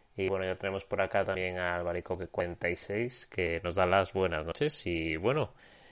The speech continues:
eh, mientras recuperamos a, a Marcos, eh, pues podemos hablar de que esta semana hemos seguido con un baile bastante curioso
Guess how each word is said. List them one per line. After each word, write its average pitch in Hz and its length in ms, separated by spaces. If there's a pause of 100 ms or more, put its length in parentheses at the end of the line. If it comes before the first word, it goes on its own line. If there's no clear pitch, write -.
(140)
eh, 110 520
mientras 101 1040
recuperamos 117 1700 (140)
a, 101 800 (160)
a 117 140
Marcos, 123 420 (580)
eh, 95 1000 (1500)
pues 87 340
podemos 95 380
hablar 110 220
de 107 80
que - 100
esta 113 140
semana 117 600 (120)
hemos 117 420
seguido 104 800
con 104 140
un 101 160
baile 95 440
bastante 95 380
curioso 95 800